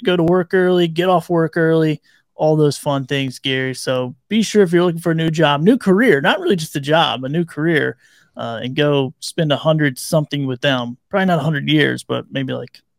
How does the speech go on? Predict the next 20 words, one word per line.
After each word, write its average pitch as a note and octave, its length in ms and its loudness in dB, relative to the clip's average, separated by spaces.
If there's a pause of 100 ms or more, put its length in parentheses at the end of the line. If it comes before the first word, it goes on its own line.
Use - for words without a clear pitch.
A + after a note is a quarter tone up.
(280)
hundred C3+ 400 -8 (160)
months C#3 420 -2
or C3 140 -6 (100)
something. C3 240 -8
I C#3 120 0
don't, B2+ 180 -4
whatever. C3+ 400 0 (460)
<laughs> - 420 -20
I - 120 2
don't G3+ 220 2
know. C#3 300 4
Go C#4 100 0
do C4 140 8
something. G3+ 460 6
If F3+ 100 0
you A#3 60 4
want A#3+ 120 12
a A#3 40 8
new A3+ 160 6
career, A3+ 500 6